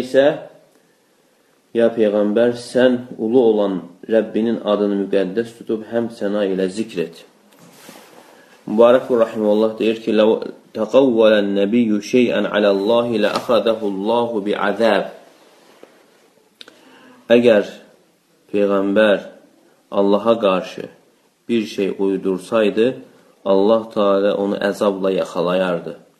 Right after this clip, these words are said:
İbn Kəsir Rahimullah buyurur, "Yaqulu Teala." Allah Teala buyurur: "Və ləv təqavvələ aleynə." Əgər o <clears throat> özündən bəzi sözlər uydurub bizə isnad etsəydi.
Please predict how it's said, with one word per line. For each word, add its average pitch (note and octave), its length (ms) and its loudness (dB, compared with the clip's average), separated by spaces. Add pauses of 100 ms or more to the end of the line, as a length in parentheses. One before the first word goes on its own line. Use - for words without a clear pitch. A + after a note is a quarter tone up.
(680)
İbn G2 120 -4
Kəsir A#2 320 0
Rahimullah G#2 560 0
buyurur, G#2 380 0 (1700)
"Yaqulu E3+ 680 6
Teala." C3 760 2 (520)
Allah C#3 260 4
Teala A2+ 320 2
buyurur: G2 400 2
"Və G2+ 200 4
ləv E3 200 4
təqavvələ C#3+ 720 4
aleynə." A2+ 600 4 (960)
Əgər B2+ 440 2
o D3 160 4 (1120)
<clears throat> - 600 -2 (960)
özündən B2 680 2
bəzi C3 360 2
sözlər A2+ 480 0
uydurub G#2+ 760 0
bizə A2+ 320 2
isnad A#2 400 0
etsəydi. F2+ 520 -2